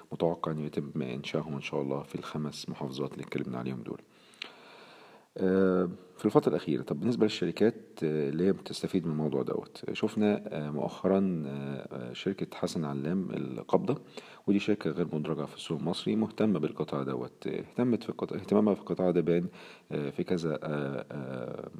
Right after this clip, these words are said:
موضوع. أول حاجة في مارس ألفين وتسعتاشر، وده لسه في بداية السنة دي، آه، كان في كونتراكت دخلت، آه، شركة،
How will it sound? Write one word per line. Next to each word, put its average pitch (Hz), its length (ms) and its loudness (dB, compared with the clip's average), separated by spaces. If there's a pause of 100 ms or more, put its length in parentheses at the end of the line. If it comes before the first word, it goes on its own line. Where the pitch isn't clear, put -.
(140)
موضوع. 65 640 -2
أول 104 200 4
حاجة 98 260 4
في - 180 -2
مارس 87 260 0
ألفين 80 280 0
وتسعتاشر، 73 920 -2 (480)
وده 80 280 0
لسه 71 360 -4
في - 160 -8
بداية 71 260 0
السنة - 380 -6
دي، 90 180 0 (520)
آه، 87 400 0
كان 87 420 2
في 90 220 2
كونتراكت - 640 0
دخلت، 78 560 0
آه، 67 200 -2
شركة، - 380 -6